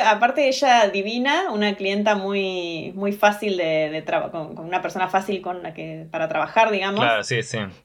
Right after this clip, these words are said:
Speaker 1: Eh, así que fue una, una muy buena experiencia con ella, sí.
Speaker 2: Y lo que te tengo que preguntar, ¿cuál no te gustó hacer?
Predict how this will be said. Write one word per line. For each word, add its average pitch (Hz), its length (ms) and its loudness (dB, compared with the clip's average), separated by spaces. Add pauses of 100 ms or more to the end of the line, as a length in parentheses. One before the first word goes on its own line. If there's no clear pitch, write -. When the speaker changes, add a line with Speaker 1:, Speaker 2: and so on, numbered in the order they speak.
(180)
Speaker 1:
Eh, 156 880 -2 (420)
así 180 240 -4
que 214 100 -4
fue 214 120 -4
una, 202 180 -2
una 202 160 -2
muy 196 140 -4
buena 196 160 -2
experiencia 175 680 -6 (640)
con 156 200 -14
ella, - 320 -18 (160)
sí. - 320 -20 (1000)
Speaker 2:
Y 113 120 -8
lo 107 100 -2
que 110 80 -2
te 107 100 -2
tengo 123 140 0
que 120 60 0
preguntar, 120 340 0
¿cuál 120 160 0
no 113 140 -2
te 104 80 -4
gustó 101 320 -4
hacer? 110 320 -4